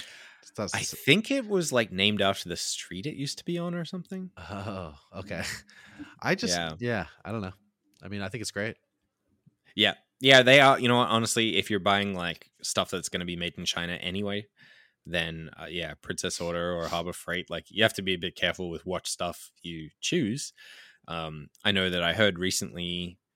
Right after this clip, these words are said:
Speaker 2: that, <laughs> um, do you know what a jack stand is? Like, to put
Speaker 1: Mm.
Speaker 2: under your car when you're
Speaker 1: Sure.
Speaker 2: working on it?
Speaker 1: Yeah.
Speaker 2: Yeah, so you, you lift it
Speaker 1: That's
Speaker 2: up on a
Speaker 1: exactly
Speaker 2: jack.
Speaker 1: the kind of thing you would buy from Princess Auto.
Speaker 2: Yeah, except, uh,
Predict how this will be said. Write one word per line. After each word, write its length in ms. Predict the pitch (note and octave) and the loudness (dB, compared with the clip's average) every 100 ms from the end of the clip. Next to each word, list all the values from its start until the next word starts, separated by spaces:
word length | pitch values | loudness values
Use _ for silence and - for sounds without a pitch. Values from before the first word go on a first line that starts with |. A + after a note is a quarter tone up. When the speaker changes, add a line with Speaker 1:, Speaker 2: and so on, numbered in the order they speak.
| _ _ _ _ _ _ - - _ | _ _ _ _ _ _ -20 -20 _
Speaker 2:
that, 400 | F#2 E2+ E2+ - | -4 -4 -4 -4
<laughs> 220 | F2+ - | -4 -4
um, 160 | G#2+ F#2+ - _ _ _ _ - - | -6 -6 -10 _ _ _ _ -20 -12
do 80 | A2 C3+ | 0 2
you 20 | |
know 60 | |
what 80 | D#3 | 6
a 80 | A#2 | 4
jack 280 | E2+ F2 - | 4 0 0
stand 300 | - B2 B2 | 0 0 0
is? 280 | C3 - - _ _ _ - - _ _ _ - | -4 -6 -12 _ _ _ -20 -20 _ _ _ -4
Like, 160 | F2+ | -4
to 100 | - | -4
put 160 | G#2+ G2+ | -4 -2
Speaker 1:
Mm. 40 | |
Speaker 2:
under 160 | F2+ F2+ | -2 -2
your 100 | F2 | -4
car 440 | - F2 F#2+ C3 - _ | 0 2 2 -2 -10 _
when 100 | G2 | -6
you're 80 | F2+ | -2
Speaker 1:
Sure. 120 | - | 0
Speaker 2:
working 240 | F3 - A2+ | 0 -4 -4
on 60 | |
it? 140 | C3 - _ - | -4 -8 _ -10
Speaker 1:
Yeah. 160 | G2+ D2+ | -8 -2
Speaker 2:
Yeah, 180 | G#2 D#2 | 0 0
so 160 | - | 0
you, 280 | F#2+ F#2 F2+ - | 0 0 -4 -4
you 160 | F#2 | -2
lift 220 | F#2 A2 - | 0 0 2
it 40 | |
Speaker 1:
That's 100 | B2 | 4
Speaker 2:
up 100 | G2+ | 4
on 80 | G#2 | 4
a 60 | C#3+ | 2
Speaker 1:
exactly 160 | - C3+ | 2 2
Speaker 2:
jack. 40 | G#2 | 2
Speaker 1:
the 40 | |
kind 220 | - A2+ | 0 0
of 80 | G2 | 0
thing 180 | A2+ G2 | -4 -4
you 140 | F2+ | -4
would 100 | F2+ | -4
buy 200 | F2 E2 | -4 -6
from 260 | D#2+ D#2+ D#2 | -8 -12 -14
Princess 380 | - F#2 E2 - | -10 -8 -6 -6
Auto. 240 | D2+ - - _ _ D4+ - - - - - _ | -8 -10 -16 _ _ _ -18 -16 -16 -18 -20 _
Speaker 2:
Yeah, 380 | - G#2 G#2+ G2 | 4 8 10 10
except, 460 | F#2+ - G2 - G2+ | 8 6 2 2 2
uh, 400 | F2+ F2+ F2+ | 2 2 -2